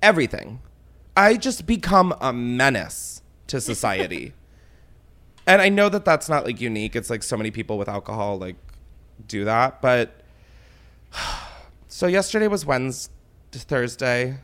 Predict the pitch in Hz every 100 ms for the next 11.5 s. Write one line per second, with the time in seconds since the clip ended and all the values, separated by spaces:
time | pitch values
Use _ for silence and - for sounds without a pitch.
0 | - - - - - - 127 113 101 98
1 | 104 127 - 143 - 160 - 151 - 143
2 | - 156 - - - - - - - -
3 | 160 202 202 202 160 147 147 151 139 -
4 | 135 127 127 127 131 - - - - 156
5 | 170 190 214 202 185 143 131 101 92 143
6 | - - 143 156 170 - 127 117 98 -
7 | 143 139 131 165 196 185 196 - - -
8 | - _ _ - 587 622 - - - -
9 | - - - - - 123 92 - - 147
10 | 185 196 165 156 131 131 123 123 101 101
11 | 135 143 160 - -